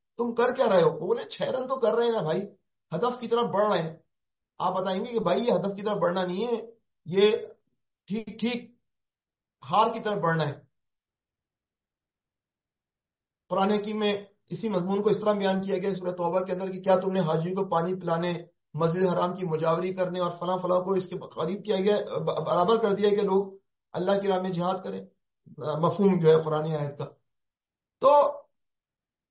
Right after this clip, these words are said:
سرفراز بزم، بزم فلاحی کا ایک شعر ہے یا دو اشعار ہیں،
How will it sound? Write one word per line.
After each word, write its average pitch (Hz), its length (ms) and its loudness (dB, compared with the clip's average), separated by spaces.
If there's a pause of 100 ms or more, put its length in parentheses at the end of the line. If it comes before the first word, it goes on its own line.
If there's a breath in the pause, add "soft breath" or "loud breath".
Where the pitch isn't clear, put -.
(640)
سرفراز 208 480 4
بزم، 214 380 2
بزم 180 320 0
فلاحی 185 320 2
کا - 80 2
ایک - 300 -4
شعر 190 240 2
ہے 175 240 2
یا 160 100 -4
دو 180 160 0
اشعار 175 340 0
ہیں، 175 100 -4